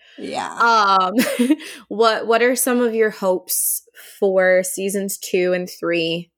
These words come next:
Speaker 2: and the bi representation therein?
Speaker 1: I mean, I've read li-, like, all the comics, so
Speaker 2: Yeah,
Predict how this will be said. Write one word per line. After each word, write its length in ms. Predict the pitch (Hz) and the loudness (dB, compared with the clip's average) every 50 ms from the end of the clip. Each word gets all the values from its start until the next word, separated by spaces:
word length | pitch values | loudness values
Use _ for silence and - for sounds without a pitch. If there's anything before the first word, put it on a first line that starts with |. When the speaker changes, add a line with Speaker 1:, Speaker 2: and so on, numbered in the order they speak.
| _ _ _ _ | _ _ _ _
Speaker 2:
and 160 | 175 185 180 | -6 -4 -4
the 60 | 175 | -4
bi 200 | - 175 170 170 | 0 2 2 2
representation 1000 | 165 170 170 170 - 180 175 180 170 170 - - - 170 165 - - 175 175 175 | 2 0 -2 -2 -4 -6 -4 -4 -6 -6 -8 -6 -6 -6 -6 -6 -8 -8 -8 -8
therein? 480 | 175 170 170 170 170 170 170 175 180 - - _ _ _ _ _ | -8 -8 -8 -6 -8 -8 -8 -10 -10 -14 -16 _ _ _ _ _
Speaker 1:
I 40 | 220 | 0
mean, 140 | 226 240 247 | 2 2 2
I've 180 | 247 240 214 208 | 2 0 2 2
read 440 | 208 208 214 233 254 254 302 - - _ _ _ _ - | 2 4 4 4 2 0 -4 -8 -10 _ _ _ _ -10
li-, 320 | 208 208 208 202 208 - - - | -8 -6 -4 -2 -2 -4 -4 -2
like, 200 | - 196 190 190 - | 0 0 0 0 2
all 160 | 170 180 185 | 2 2 2
the 100 | 180 202 | 2 0
comics, 400 | 190 180 170 160 156 160 165 - | -2 -4 -6 -6 -6 -6 -6 -4
so 500 | - - - 175 170 165 160 160 156 - - - | -4 -2 -2 -2 -2 -2 -2 -2 -2 -4 -6 -2
Speaker 2:
Yeah, 180 | 180 180 151 - | 0 0 0 2